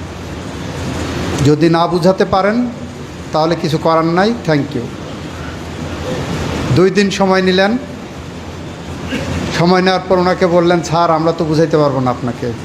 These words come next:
আমি বলছি, "তাহলে এই মামলায় প্রাইমারি শিক্ষকদের, প্রাইমারি স্কুলের প্রধান শিক্ষকদের তাদের গ্রেড উন্নীত হবে এবং আমি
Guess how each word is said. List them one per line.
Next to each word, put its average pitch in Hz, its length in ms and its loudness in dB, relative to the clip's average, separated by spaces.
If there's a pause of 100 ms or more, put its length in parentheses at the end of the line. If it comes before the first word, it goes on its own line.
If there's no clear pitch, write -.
(120)
আমি 160 120 4
বলছি, 156 120 0
"তাহলে 175 320 4
এই 175 100 6
মামলায় 165 460 2 (1120)
প্রাইমারি 185 440 4
শিক্ষকদের, 180 720 0
প্রাইমারি 175 460 2
স্কুলের 175 360 4 (140)
প্রধান 165 280 2
শিক্ষকদের 180 640 0 (1800)
তাদের 170 440 4 (160)
গ্রেড 165 280 4
উন্নীত 170 380 2
হবে 175 280 4
এবং 190 180 4
আমি 165 140 2